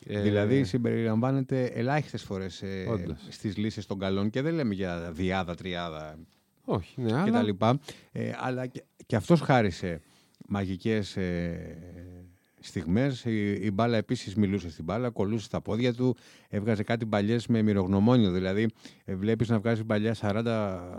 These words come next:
Speaker 2: πενήντα μέτρων και να πηγαίνει στον
Speaker 1: Ναι.
Speaker 2: επιθετικό την ώρα που
Speaker 1: <laughs>
Speaker 2: τρέχει στο σημείο, δηλαδή
Speaker 1: Εσύ απλά τρέξε, θα έρθει η μπάλα εκεί που
Speaker 2: Ναι,
Speaker 1: πρέπει,
Speaker 2: ναι,
Speaker 1: ναι.
Speaker 2: δηλαδή,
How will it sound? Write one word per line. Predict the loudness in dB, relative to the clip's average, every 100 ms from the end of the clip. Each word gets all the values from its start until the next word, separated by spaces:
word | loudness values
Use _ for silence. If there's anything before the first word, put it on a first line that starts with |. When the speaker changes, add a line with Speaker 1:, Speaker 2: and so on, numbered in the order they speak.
| -8
Speaker 2:
πενήντα | -4 0 2 2
μέτρων | 2 2 2
και | 2 -2
να | -2
πηγαίνει | 0 2 2 2 2 2 0 0 0 0
στον | 0 2
Speaker 1:
Ναι. |
Speaker 2:
επιθετικό | 2 0 -2 2 2 2
την | 2 6
ώρα | 6 6 4
που | 0 0
Speaker 1:
<laughs> |
Speaker 2:
τρέχει | 2 0 0 -2
στο | -2 -2
σημείο, | 2 4 4
δηλαδή | 4 2 0 -4 -6 -10 -12 -6
Speaker 1:
Εσύ | -4 0
απλά | 2 4 4
τρέξε, | 4 2 2
θα | 2
έρθει | 2 2 2
η |
μπάλα | 4 4
εκεί | 4 4
που |
Speaker 2:
Ναι, | 4
Speaker 1:
πρέπει, | 6 4 4
Speaker 2:
ναι, |
Speaker 1:
ναι. | 4
Speaker 2:
δηλαδή, | 2 2 2